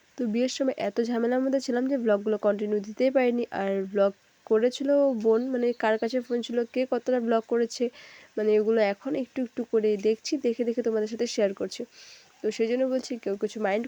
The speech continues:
করবে না। আর ব্লগগুলো যেহেতু অনেক আগের, অনেক আগের বলতে বোনের বিয়ের সময়,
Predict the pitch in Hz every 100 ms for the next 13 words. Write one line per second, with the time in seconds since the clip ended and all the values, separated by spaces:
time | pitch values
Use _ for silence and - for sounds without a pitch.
0 | 262 262 277 285 233 220 208 208 220 220
1 | 214 220 - 208 220 247 254 240 226 -
2 | - - _ 220 233 233 233 254 220 240
3 | 226 226 208 220 233 233 214